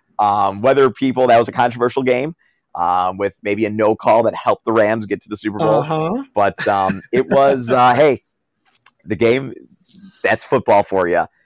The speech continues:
Speaker 1: So maybe we got our karma in the Super Bowl where we didn't win. I don't know. But the fact that I got that moment, um, in New Orleans, it was Noelle and I who were there. It was the loudest sporting event I'd ever been to.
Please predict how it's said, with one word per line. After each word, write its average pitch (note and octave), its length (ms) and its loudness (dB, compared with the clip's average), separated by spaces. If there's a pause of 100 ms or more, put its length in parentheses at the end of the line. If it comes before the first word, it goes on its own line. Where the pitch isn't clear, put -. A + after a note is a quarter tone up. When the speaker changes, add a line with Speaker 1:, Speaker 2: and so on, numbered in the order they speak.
(120)
Speaker 1:
So G#2+ 380 0
maybe B2+ 260 0
we C3+ 100 0
got B2 120 2
our A#2+ 120 2
karma B2 300 -2
in A#2+ 60 -6
the A#2 60 -8
Super A2 180 -8
Bowl A#2 160 2
where A2+ 120 2
we G2+ 100 -2
didn't G2+ 280 -4
win. A2+ 340 0 (100)
I G#2 100 -4
don't G#2 200 -2
know. G#2+ 260 2
But G2 220 -4 (520)
the A2 100 -10
fact B2 340 -2
that A#2+ 80 0
I A2 120 2
got G2 280 -2
that G2 160 0
moment, G#2 480 -4 (240)
um, E2 280 -2
in G#2 200 -10
New G2+ 120 -4
Orleans, G#2+ 680 -4
it F#2 80 -4
was F#2 160 -8
Noelle F2+ 280 -2
and G2 80 -4
I F#2+ 140 -2
who F#2+ 100 -12
were F2+ 120 -4
there. F#2 300 -2
It G#2 180 -4
was G#2+ 240 -2
the G#2 180 -8
loudest F#2+ 540 -4
sporting F#2 300 -4
event F2+ 200 -4
I'd E2+ 180 -4
ever E2 160 -4
been E2+ 280 -16
to. G2+ 280 -6